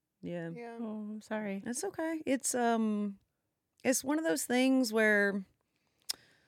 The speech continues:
Speaker 1: we always say you can't love somebody hard enough to make 'em love you back. I tried
Speaker 3: Mm-hmm.
Speaker 1: that for years. I thought, "Well, I'll just put myself in the box she wants me to put myself in." And, uh, what that ends up doing is it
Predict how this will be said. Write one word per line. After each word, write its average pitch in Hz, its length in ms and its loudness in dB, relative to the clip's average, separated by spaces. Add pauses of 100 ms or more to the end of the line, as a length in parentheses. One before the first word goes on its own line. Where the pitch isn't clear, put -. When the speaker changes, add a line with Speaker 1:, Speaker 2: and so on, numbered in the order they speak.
(1300)
Speaker 1:
we 240 100 4
always 240 280 4
say 220 440 2 (720)
you 208 120 -6
can't 240 280 -2
love 196 200 4
somebody 185 280 6
hard 170 220 6
enough 165 260 2
to - 100 -8
make 160 160 0
'em 160 120 -2
love 151 180 0
you 147 80 -2
back. 143 360 0 (300)
I 165 100 -2
tried 170 200 4
Speaker 3:
Mm-hmm. 151 80 4
Speaker 1:
that 139 160 2
for 147 100 -4
years. 139 560 -4 (440)
I 165 160 -2
thought, 156 300 0
"Well, 160 440 0
I'll 165 180 4
just 160 240 -6
put - 140 0
myself 156 380 0
in 156 60 -4
the 151 60 -2
box 147 340 -2
she - 120 -6
wants 160 260 -6
me 180 100 -6
to 165 80 -6
put - 180 -8
myself 165 440 -4
in." 156 360 -2
And, - 360 -8
uh, - 340 -6
what 170 260 -2
that 156 160 2
ends 156 180 0
up 156 140 -6
doing 156 480 0
is 156 220 -4
it 90 200 -6